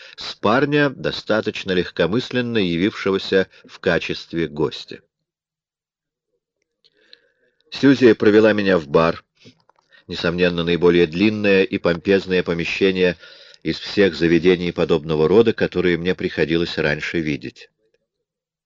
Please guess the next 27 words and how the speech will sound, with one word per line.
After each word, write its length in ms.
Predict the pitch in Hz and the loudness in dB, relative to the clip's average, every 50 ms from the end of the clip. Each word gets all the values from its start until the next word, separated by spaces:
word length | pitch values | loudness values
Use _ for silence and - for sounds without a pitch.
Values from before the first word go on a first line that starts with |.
| _ _ - | _ _ 2
Я 160 | 90 117 131 | 4 4 6
выложил 420 | 151 160 160 160 143 - 147 139 | 8 8 6 6 6 6 4 4
небольшое 580 | 139 139 131 127 131 123 - - 143 135 127 123 | 4 4 6 6 6 4 6 4 4 6 6 4
состояние 880 | - - 113 - - - 104 98 101 113 123 135 135 135 135 131 120 _ _ _ - _ - _ _ _ _ _ - | 4 2 -2 -2 0 0 2 4 6 4 4 2 2 0 0 0 -2 _ _ _ -20 _ -20 _ _ _ _ _ -10
за 160 | 87 90 95 | -4 -4 0
коктейли 460 | - 104 95 - - 113 110 110 110 | 2 2 2 4 6 6 6 6 6
с 40 | 107 | 4
шампанским 880 | - - - 95 90 85 - 95 90 90 90 - - - 123 117 117 - _ _ _ _ _ _ _ _ _ _ _ _ _ _ _ _ _ | 2 -2 -2 -2 -2 0 0 0 0 0 -2 -4 -8 -8 -8 -8 -8 -12 _ _ _ _ _ _ _ _ _ _ _ _ _ _ _ _ _
и 80 | - 80 | -10 -2
приготовился 680 | - 92 85 98 95 123 123 120 110 95 - - 95 | -2 2 2 4 4 6 6 6 6 4 2 -2 -10
к 80 | - - | -8 -2
приятной 500 | - 92 87 87 85 82 - 85 85 78 | 0 2 2 2 2 0 -4 -8 -8 -4
беседе, 560 | 73 78 - - - 107 104 107 117 123 120 _ _ _ _ _ _ _ _ _ _ _ _ _ _ _ | -4 -6 -6 -4 0 2 2 2 0 -4 -10 _ _ _ _ _ _ _ _ _ _ _ _ _ _ _
но 100 | - 92 | -2 0
едва 300 | 95 101 98 117 135 135 | 0 2 4 4 4 4
успел 400 | 120 107 - - - 101 90 85 | 4 2 -2 -2 2 2 2 2
начать, 600 | 87 85 80 - - - 98 113 123 - - - _ _ _ _ _ _ _ _ | 2 -2 -4 -4 -2 0 0 0 0 -2 -6 -20 _ _ _ _ _ _ _ _
как 200 | - 87 82 - 101 | -6 -6 -4 0 -2
около 300 | 90 - - 92 90 90 | -2 2 2 2 2 2
нас 260 | 90 90 85 - - | 0 -2 -2 0 -2
очутился 540 | 85 - - - - 90 85 78 - 87 80 | -4 -4 -4 -6 -2 -2 -2 -2 -4 -6 -4
невысокий 520 | 80 80 78 - - 82 76 - 82 76 | -4 -4 -4 -4 -4 -4 -4 -4 -8 -8
человек 640 | - - - 82 78 78 78 82 95 - - - - _ _ _ _ _ _ _ _ _ _ | -6 -4 -2 0 0 0 2 4 4 4 4 0 -8 _ _ _ _ _ _ _ _ _ _
с 160 | - - - | -18 -18 -14
пачкой 520 | - - 113 110 104 - - - 113 107 | -2 0 2 2 2 0 -2 -2 -2 -2
карточек 680 | - - - 107 98 98 95 - 98 - - - 95 - | -2 0 0 0 0 0 -2 -6 -10 -10 -8 -10 -10 -10
меню 400 | 98 95 95 92 90 90 92 90 | -6 -6 -6 -4 -2 -4 -4 -4